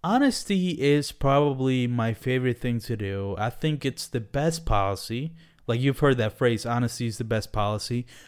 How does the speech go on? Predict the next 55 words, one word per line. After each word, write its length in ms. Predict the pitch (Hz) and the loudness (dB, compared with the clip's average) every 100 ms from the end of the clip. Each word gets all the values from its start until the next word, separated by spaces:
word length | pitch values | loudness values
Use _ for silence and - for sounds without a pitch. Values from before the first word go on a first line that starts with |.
| - | -6
I 80 | 127 | -2
think 240 | - 165 | 2 2
it's 240 | 135 - | 0 -2
right. 400 | 117 113 113 139 - - - | 0 2 2 -2 -8 -20 -8
I, 200 | - 151 160 | 0 0 2
I 120 | 135 | -2
think 420 | - 170 160 160 - | 0 2 0 -2 -4
it 160 | 139 | -2
always 480 | 127 135 143 143 - | 2 4 6 4 0
leads 220 | 143 - | -4 -4
to 80 | 143 | -2
the 80 | 135 | 0
best 320 | 127 127 - | 0 -2 -2
thing, 160 | 139 131 | -2 0
even, 340 | 123 127 131 - | 0 -2 -4 -4
even 320 | 131 135 127 | -2 0 4
though 240 | 123 123 | 6 6
you 120 | 120 | 4
might 200 | 117 120 | 0 0
not 140 | 120 113 | 0 0
like 340 | 110 147 160 | 2 0 2
what 160 | 131 113 | 0 0
comes 260 | 120 113 | -4 -4
of 160 | 113 107 | -4 -4
it. 140 | 110 113 | -4 -4
I 80 | |
think 220 | 117 123 117 | -4 -2 -2
it's 200 | 113 - | -4 -4
good 240 | 123 117 | -4 -4
for 240 | - 120 | 0 0
the, 260 | 110 110 101 - - - | 2 0 -4 -10 -12 -6
it's 140 | 123 | -2
better 260 | 113 120 117 | 0 2 2
for 240 | - 120 | 0 -2
the 80 | 104 | -2
future. 560 | - 123 123 156 160 165 - - _ | 0 -2 2 2 2 0 -12 -20 _
Like, 260 | 123 117 - | 0 0 -2
it 160 | 131 123 | -6 -2
ends 260 | 127 120 | -2 2
up 140 | 131 120 | 0 2
being 160 | 123 | 0
for 180 | 120 123 | 4 2
the 80 | 110 | 4
betterment 640 | 107 110 113 117 117 117 | 2 2 2 2 2 0
of 380 | 107 110 104 - | -4 -4 -6 -6
not 320 | 113 113 110 | -2 -2 -2
only 240 | 123 120 110 | 0 0 -2
you, 380 | 104 107 120 | -2 0 2
but 100 | 120 | 2
the 80 | 110 | 0
person 320 | - 117 - | 2 2 2
you're 100 | 120 | 0
being 300 | 113 113 110 | 2 0 -2
honest 420 | 92 107 123 135 151 | -4 -2 -2 -2 2
with. 220 | 156 | 2